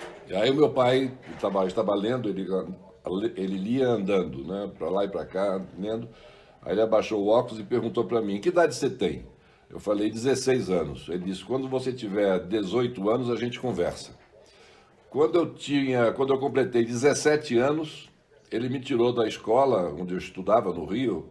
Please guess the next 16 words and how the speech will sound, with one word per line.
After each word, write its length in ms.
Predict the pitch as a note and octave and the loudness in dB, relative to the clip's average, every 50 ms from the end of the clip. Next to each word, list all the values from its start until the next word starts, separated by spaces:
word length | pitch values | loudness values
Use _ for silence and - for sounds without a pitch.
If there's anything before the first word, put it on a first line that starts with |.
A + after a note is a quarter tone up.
| - _ - | -18 _ -8
a 340 | C#2 D#2+ E2 D#2+ D#2 D2+ D2+ | -6 -4 -2 -2 -2 -4 -4
vida 320 | D2+ D2 F#2 F#2 E2+ F2 | -6 -6 -8 -8 -6 -8
foi 260 | F2 - - A#1+ D#2 E2 | -8 -10 -10 -10 -10 -8
no 120 | F2+ F2 | -8 -6
Rio. 340 | D#2 G2 A#2+ C3 C3 B2+ B2+ - - - - - - - - - _ _ _ - | -4 -2 -2 -2 -4 -6 -8 -12 -20 -20 -20 -20 -20 -20 -20 -20 _ _ _ -10
No 160 | F2 F#2 G2 | -8 -6 -2
Rio, 220 | G2 A2+ C3 C3 C3+ | 0 0 2 2 2
e 60 | C3 | 0
me 100 | C3+ C#3+ | 0 2
levou 300 | C#3 C#3 B2+ B2+ C#3+ C#3 | 2 2 2 2 2 2
para 200 | D3 C#3+ D3 D3+ | 4 4 4 4
Brasília, 600 | D3+ D3+ D#3 D3 A#2 G#2+ A#2+ C3 A#2 G#2 F2+ - | 4 4 2 2 2 0 0 0 2 0 0 0
para 400 | - - G#2 A2 A#2 A#2 A2+ A2 | 0 2 4 6 6 6 4 2
estudar 600 | G2 - - G#2 F#2+ F#2+ G#2+ A#2+ B2+ B2+ A#2+ G#2+ | 0 -4 -6 -6 -2 0 2 2 2 2 0 -2
numa 440 | F#2 G#2+ A#2 B2 B2 A#2+ A2+ G#2+ G2 | -4 -2 0 0 0 0 0 -2 -2
escola, 840 | F#2+ - - - - G#2+ A2 A#2 B2 B2+ B2+ A#2+ - - - - | -4 -6 -10 -6 0 2 4 4 4 4 2 0 -2 -6 -10 -18